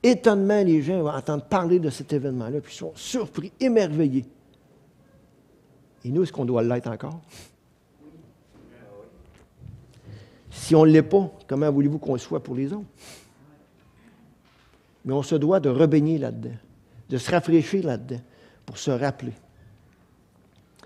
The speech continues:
Il y en a parfois dans la naissance de Jésus qui ont été tellement étonnés qu'ils se sont engagés, qui ont eu un bouleversement dans leur vie, ils ont eu un engagement.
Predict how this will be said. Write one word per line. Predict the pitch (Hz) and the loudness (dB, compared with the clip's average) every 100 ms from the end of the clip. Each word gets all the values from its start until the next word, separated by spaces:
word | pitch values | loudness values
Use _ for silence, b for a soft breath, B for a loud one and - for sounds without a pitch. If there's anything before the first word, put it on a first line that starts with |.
| b b b b b b _ _ _ _ - | b b b b b b _ _ _ _ -8
Il | 127 | -2
y | 127 | 2
en | 143 | 2
a | |
parfois | 151 151 - - 151 | 0 -2 -10 -2 -2
dans | 139 123 | 0 0
la | 120 | 0
naissance | 117 139 127 | -2 -2 0
de | |
Jésus | 120 113 113 127 | 0 -2 -4 -6
qui | 135 | -6
ont | 113 | -6
été | 104 127 - - - - _ - | -4 -6 -6 -16 -20 -20 _ -2
tellement | 165 160 160 | 0 2 2
étonnés | 160 156 139 143 156 - _ _ _ _ _ - | 2 0 -2 -4 -8 -14 _ _ _ _ _ -20
qu'ils | 113 | -16
se | 104 | -16
sont | - 120 | -14 -8
engagés, | 127 123 120 107 104 _ B B _ _ _ - _ b b _ | -4 -4 -4 -8 -18 _ B B _ _ _ -20 _ b b _
qui | 127 | -2
ont | 120 | 0
eu | 131 139 143 - | 2 2 0 -8
un | 123 - - | -8 -8 -10
bouleversement | 120 220 185 180 - 147 143 | 0 2 4 2 0 0 0
dans | 127 | 0
leur | 117 107 | 0 -4
vie, | 104 135 | -8 -6
ils | 120 | -6
ont | 110 | -6
eu | 110 | -6
un | 113 | -6
engagement. | 127 120 113 104 - | -6 -8 -10 -12 -16